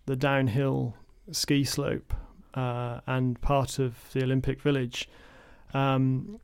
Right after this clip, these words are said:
show that the, the, the area that they're going to use to build the ski slope is, um,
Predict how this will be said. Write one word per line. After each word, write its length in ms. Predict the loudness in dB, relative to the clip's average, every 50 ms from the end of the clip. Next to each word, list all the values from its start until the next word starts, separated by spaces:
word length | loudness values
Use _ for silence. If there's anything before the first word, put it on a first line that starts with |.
| -20 -20 -20 -10 -10 -10 -10 -8 -8
show 340 | -4 2 4 6 6 6 4
that 300 | 4 2 0 -2 -4 -2
the, 560 | 0 0 2 2 2 0 0 -2 -4 -6 -8 -10 -16 -16 -18 -18 -20 -20 -20 -20 -20 -20 -20 -20 -20 -20 -20 -20 -20 -20 -20 -20 -14 -10
the, 320 | -6 -6 -4 -4 -4 -4 -2
the 140 | 0 2 4
area 380 | 4 4 6 4 4 2 0
that 80 | -2 -2
they're 120 | -4 -2 0
going 220 | 0 0 0 0
to 120 | -2 -2 0
use 460 | 4 4 4 4 2 0 -2 -4 -6
to 100 | -6 -4
build 300 | 0 2 4 4 4 2
the 80 | 0 -4
ski 240 | -4 -4 -4 -4
slope 420 | -4 -4 -4 -4 -4 -6 -6 -10 -12
is, 400 | -6 -2 -2 0 0 -2 -2 -2
um, 360 | 0 0 2 2 0 0 -2